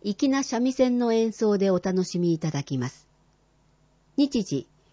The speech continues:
六月五日日曜、午後二時から三時。出演、古石場三味線クラブ。いずれも費用、大人四百円、小中学生五十円、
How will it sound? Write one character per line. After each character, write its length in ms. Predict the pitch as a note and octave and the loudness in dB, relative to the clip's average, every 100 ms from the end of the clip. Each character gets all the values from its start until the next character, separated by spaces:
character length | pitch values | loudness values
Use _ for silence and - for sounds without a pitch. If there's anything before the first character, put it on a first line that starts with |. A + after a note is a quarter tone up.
| _ _ _ | _ _ _
六 260 | G#3 G#3 C#4+ | 0 2 0
月 260 | C#4 - | -2 -2
五 300 | B3 A3+ - | -4 -4 -10
日 220 | - G#3 - | -6 -6 -4
日 320 | F#3 E3+ - | -6 -4 2
曜、 320 | G3 D#3 C3 - _ _ _ _ A3 | 2 2 0 -6 _ _ _ _ -2
午 140 | C#4+ | 0
後 140 | C4 | 0
二 160 | A3 B3+ | 0 -2
時 120 | B3+ | -4
か 160 | - D3+ | -4 -6
ら 80 | C#3 | -4
三 280 | - E3 | -4 -4
時。 220 | C3 B2 - _ _ _ _ _ _ _ | -4 -10 -14 _ _ _ _ _ _ _
出 320 | - - B3 A3+ | -20 -6 0 2
演、 260 | G3 E3+ - _ _ _ _ _ | 2 0 -4 _ _ _ _ _
古 260 | A#3+ C4+ | -2 0
石 260 | D4 C#4+ C4+ | 0 0 0
場 120 | B3+ | 0
三 180 | B3 A3+ | 0 -2
味 100 | A#3+ | 0
線 260 | - A3 G3+ | 0 0 0
ク 120 | F#3+ | -2
ラ 120 | D#3+ | -2
ブ。 180 | B2+ A#2+ _ _ _ _ _ _ _ _ _ _ | -4 -10 _ _ _ _ _ _ _ _ _ _
い 120 | G3+ | -4
ず 120 | G3 C4 | 0 2
れ 140 | B3+ | 2
も 220 | A#3 A3 - | 2 -4 -6
費 160 | - | 0
用、 320 | C4 F3+ C#3 E3+ _ _ _ _ - | 4 4 2 -6 _ _ _ _ -6
大 100 | G3 | -2
人 140 | C4+ C4 A#3+ - | 0 0 -2 -2
四 220 | A#3 A#3 | -2 0
百 300 | A3+ G#3+ G3+ | -2 -2 0
円、 240 | D#3+ A#2+ - _ _ _ | 0 -2 -8 _ _ _
小 260 | - C#4 C#4 | -2 0 0
中 260 | - C4+ | 0 -2
学 220 | B3+ B3+ | 0 -4
生 400 | - E3 C3+ A#2+ - - | -4 -2 -2 -4 -12 -4
五 160 | F3+ | -2
十 300 | F3+ A#3+ G#3 | 0 2 2
円、 180 | D3+ A#2+ | 0 -4